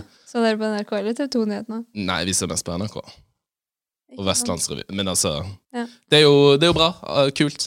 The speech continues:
Speaker 2: at T V to var der, på en måte. Eh, jeg bodde rett ved, rett ved der, eh, de har hovedkontor, da. Så, men det var, <laughs> det er jo ikke det vi skal snakke om, men
Speaker 1: Nei.
Speaker 2: de har, eh, skal gå inn med en ny, ny profil, ny logo, et, eh, totall som er kappet i to.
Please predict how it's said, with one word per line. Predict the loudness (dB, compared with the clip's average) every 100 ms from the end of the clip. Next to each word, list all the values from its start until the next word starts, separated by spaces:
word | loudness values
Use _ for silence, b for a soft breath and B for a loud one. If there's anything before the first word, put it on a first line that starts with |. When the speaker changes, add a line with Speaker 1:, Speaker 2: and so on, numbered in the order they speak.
| -4
Speaker 2:
at | -2
T | 0
V | 0
to | -2 -6 _ 0
var | 2 0 -6
der, | -2 0
på | 0 -6 -6
en | -2
måte. | 0 0 -2 -2
Eh, | 2
jeg | 2 2
bodde | 0 2 4 4 0
rett | -2
ved, | -2 -2 -2
rett | -2 -2
ved | -2 0
der, | -2 -4
eh, | -6 -8 _ _ _ -8
de | -6
har |
hovedkontor, | -6 -8 -10 -14 -14
da. | -12 B B B
Så, | 2 4 4
men | 4 2 2
det | 2
var, | 4
<laughs> | 4
det | 4
er | 2
jo |
ikke | 2 0
det | 2
vi |
skal | 0
snakke | 0 2 2
om, | 4
men | 2
Speaker 1:
Nei. | 2
Speaker 2:
de | 2
har, | 2 2 -2 -14 b b b _ -4
eh, | 0 0 -2 -8
skal | -10 -4 2
gå | 2
inn | 2 -4 -4
med | 2
en | 4
ny, | 4 2 0
ny | -2
profil, | 0 0 2 2 -2 _ _ _ _ _ 0
ny | 4 6
logo, | 4 6 4 2 _ _ _ _ _ _
et, | -6 -6 -2
eh, | -2
totall | 2 2 4 0
som | 2 2
er | 2
kappet | 0 2 2
i | 4
to. | 4